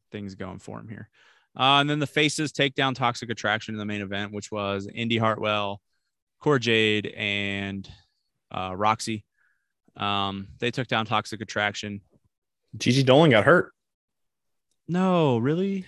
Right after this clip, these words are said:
Speaker 2: I don't think it's a serious injury, but if you watch the match, and I
Speaker 1: She hurt her
Speaker 2: confirmed this,
Speaker 1: boob?
Speaker 2: I confirmed this on the internet afterwards. Um, uh,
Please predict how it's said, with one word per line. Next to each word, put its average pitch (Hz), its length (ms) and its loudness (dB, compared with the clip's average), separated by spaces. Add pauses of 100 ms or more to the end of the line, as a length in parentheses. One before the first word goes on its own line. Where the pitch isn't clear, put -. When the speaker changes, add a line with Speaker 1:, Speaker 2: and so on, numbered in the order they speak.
(140)
Speaker 2:
I - 60 8
don't 156 180 10
think 165 120 8
it's 139 100 4
a 120 40 6
serious 139 380 8
injury, 113 300 8
but 107 120 8
if 104 80 4
you 117 100 8
watch 123 260 8
the 117 80 8
match, 107 520 6
and 107 120 4
I 101 40 8
Speaker 1:
She - 100 -6
hurt - 20 6
her 131 60 6
Speaker 2:
confirmed 131 260 8
this, 139 200 6
Speaker 1:
boob? - 80 -16 (320)
Speaker 2:
I 117 140 6
confirmed 127 440 6
this 113 220 8
on 101 220 6
the 101 80 6
internet 104 380 4
afterwards. 95 640 2 (160)
Um, 90 400 0 (1040)
uh, 104 320 6